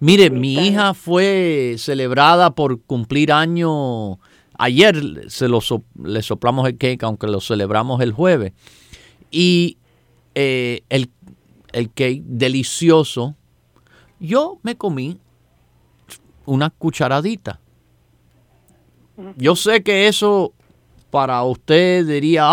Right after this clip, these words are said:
Speaker 1: "Ay, pero eso que", bueno, si usted se acostumbra a un, un, un pedazo entero, vaya acostumbrándose a mitad del pedazo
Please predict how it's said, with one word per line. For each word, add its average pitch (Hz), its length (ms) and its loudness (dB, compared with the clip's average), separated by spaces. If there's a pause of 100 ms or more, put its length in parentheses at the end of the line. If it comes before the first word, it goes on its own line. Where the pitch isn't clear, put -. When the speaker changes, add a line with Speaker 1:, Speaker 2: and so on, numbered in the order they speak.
Speaker 1:
"Ay, 262 200 6
pero 175 380 2
eso 190 300 0
que", 165 320 0 (460)
bueno, 196 300 0
si - 180 -6
usted 151 240 0
se 170 120 -4
acostumbra 160 640 -4
a - 20 -2
un, 151 180 -4 (320)
un, 143 640 -8
un 135 240 -6 (120)
pedazo 139 560 2
entero, 190 540 0 (760)
vaya 254 280 4
acostumbrándose 226 840 -2
a 190 100 2
mitad 139 500 2 (100)
del 117 320 0
pedazo 101 580 -2